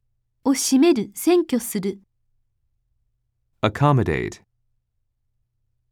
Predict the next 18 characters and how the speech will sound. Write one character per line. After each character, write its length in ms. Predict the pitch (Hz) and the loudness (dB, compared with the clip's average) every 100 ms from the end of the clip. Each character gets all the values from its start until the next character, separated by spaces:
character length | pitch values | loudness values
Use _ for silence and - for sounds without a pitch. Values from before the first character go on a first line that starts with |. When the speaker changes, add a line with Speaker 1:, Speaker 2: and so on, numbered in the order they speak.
| _ | _
Speaker 1:
を 120 | 277 | -2
収 340 | 262 - 311 359 | -2 2 6 8
容 240 | 349 339 | 8 6
で 140 | 311 | 2
き 160 | 311 294 | 2 0
る。 160 | 196 185 _ _ _ _ _ _ _ _ _ _ _ _ _ _ _ _ | 0 -8 _ _ _ _ _ _ _ _ _ _ _ _ _ _ _ _
Speaker 2:
Empty. 600 | 127 131 107 78 55 - _ _ _ _ _ _ _ _ _ _ _ _ _ _ _ _ | 4 4 2 -2 -4 -12 _ _ _ _ _ _ _ _ _ _ _ _ _ _ _ _
Speaker 1:
を 140 | 254 277 | -2 -2
空 320 | - 277 359 | 2 2 4
に 100 | 294 | 2
す 240 | - 208 | 0 -6
る、 160 | 196 - _ _ | -6 -8 _ _
の 140 | - 285 | 2 4
中 300 | 269 269 370 | 4 4 4
身 160 | 311 | 4
を 100 | 208 | 2
出 140 | 185 254 | 0 -2
す。 260 | - 202 | -2 -8